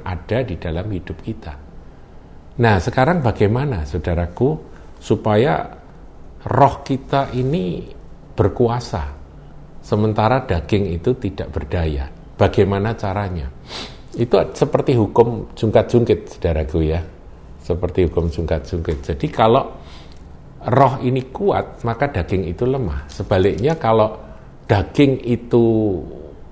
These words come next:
eh, kuat, nanti roh itu akan tertekan, saudara.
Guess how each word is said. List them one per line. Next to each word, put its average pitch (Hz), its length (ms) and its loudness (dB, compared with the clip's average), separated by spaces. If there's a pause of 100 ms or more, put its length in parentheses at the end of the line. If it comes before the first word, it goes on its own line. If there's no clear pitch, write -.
(240)
eh, 95 720 -2 (560)
kuat, 240 400 4 (560)
nanti 165 300 2
roh 180 240 6 (100)
itu 143 160 2
akan 131 320 0
tertekan, 131 580 -4 (200)
saudara. 71 400 -4